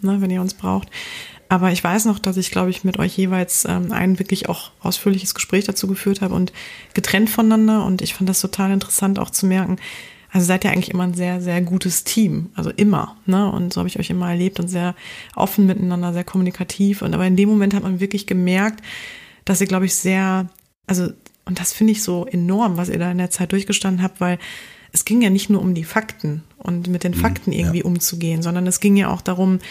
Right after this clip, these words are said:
Speaker 1: ähm, wie gehe ich jetzt für mich selber damit um und wie gehe ich jetzt mit meinem Partner damit um? Wie gehe ich ja vor allem auch gerade du, Kurt, wie gehe ich meiner Frau, äh, damit um,
Speaker 2: Mhm.
Speaker 1: die das Kind noch im Bauch hat und, ne, ähm, also da auch den Raum zu geben. Also ich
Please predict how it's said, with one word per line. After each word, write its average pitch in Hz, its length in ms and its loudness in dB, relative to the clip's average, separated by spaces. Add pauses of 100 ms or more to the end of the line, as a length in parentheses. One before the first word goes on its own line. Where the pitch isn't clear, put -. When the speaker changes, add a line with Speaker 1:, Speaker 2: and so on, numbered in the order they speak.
(560)
Speaker 1:
ähm, 180 380 -2
wie 190 100 0
gehe 180 140 -2
ich - 220 -4
jetzt 175 200 -2
für - 80 0
mich 165 140 0
selber 175 240 0
damit 214 260 0
um 233 220 0 (280)
und 190 440 2
wie 180 160 -2
gehe 180 140 0
ich 170 100 -2
jetzt 170 160 -2
mit 165 80 -2
meinem 160 180 -2
Partner 165 320 -4
damit 214 280 0
um? 220 260 0 (720)
Wie 208 120 4
gehe 190 100 6
ich 190 100 0
ja 185 100 0
vor - 140 -4
allem 180 180 2
auch 175 120 -2
gerade 180 200 -2
du, 190 100 -6
Kurt, 196 300 -2
wie 190 60 -2
gehe 190 80 4
ich 190 80 0
meiner 180 220 2
Frau, 180 320 0
äh, 190 40 -2 (360)
damit 190 300 0
um, 202 240 4
Speaker 2:
Mhm. 196 100 2
Speaker 1:
die 185 180 2
das 175 300 -2
Kind 202 260 2
noch 180 160 -2
im 180 160 -2
Bauch 175 280 -2
hat 220 160 -4
und, 190 260 -2 (340)
ne, 202 300 2
ähm, 180 260 -2 (320)
also 185 300 -2 (140)
da 185 180 0
auch 190 140 0
den 202 160 2
Raum 202 280 2
zu 214 140 -2
geben. 202 340 2
Also 180 200 0
ich 175 100 -8